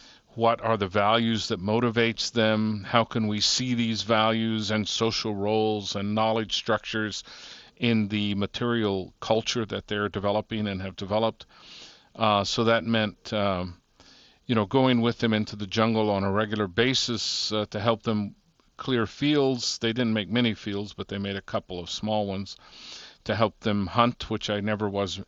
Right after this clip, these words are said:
any help at all. I mean, I'm, I'm terrible at the things they're good at.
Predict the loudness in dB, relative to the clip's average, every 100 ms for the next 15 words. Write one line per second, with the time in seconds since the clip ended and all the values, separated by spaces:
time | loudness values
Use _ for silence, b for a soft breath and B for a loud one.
0 | -2 0 0 0 -2 -2 -8 -4 -4 -4
1 | -6 -10 -10 -14 _ B B B B _
2 | -10 -8 -6 -8 -8 -4 -4 -4 -8 -10
3 | -10 -8 -8 -6 -8 -6 -6 -6 -12